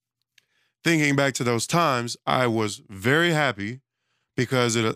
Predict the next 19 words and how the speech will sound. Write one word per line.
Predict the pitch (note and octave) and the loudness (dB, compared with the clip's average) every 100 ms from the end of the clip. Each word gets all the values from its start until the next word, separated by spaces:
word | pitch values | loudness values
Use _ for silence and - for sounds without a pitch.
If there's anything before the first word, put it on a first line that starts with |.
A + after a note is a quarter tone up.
| - | -2
and, | C#3 C3 - | 0 0 0
and | D#3 | -2
it's | C3+ C3+ C3+ | 0 -2 0
not | D#3+ E3 | 0 0
necessarily | E3 C#3+ - D3+ C3+ | -2 -2 -2 0 -2
about | B2 B2 A#2+ - | 0 -2 -2 -4
the | A2 | -2
money. | C3+ E3 F#2+ D#2+ _ _ _ _ _ _ _ _ - | 2 2 0 -6 _ _ _ _ _ _ _ _ -6
It's | A2+ | 0
more | B2+ F3 F3 | 2 2 2
so | D#3+ C#3+ | 0 0
about | A#2+ A#2+ A2+ A2+ - _ _ _ _ _ _ _ _ _ _ _ _ _ | 0 0 2 -2 -6 _ _ _ _ _ _ _ _ _ _ _ _ _
the | A#2 B2 A2+ G#2+ G2+ - _ _ _ | 0 2 2 0 0 -4 _ _ _
freedom | - - G#3 F#3 B2+ A2 | -10 -2 2 2 2 0
that | A2 | -2
comes | C3+ B2+ A2+ | -2 -2 -2
with | G#2+ B2+ A#2 A#2 | 0 0 0 -2
the | A#2+ | 0
money. | D#3 D3 G2+ - | 2 0 -2 -8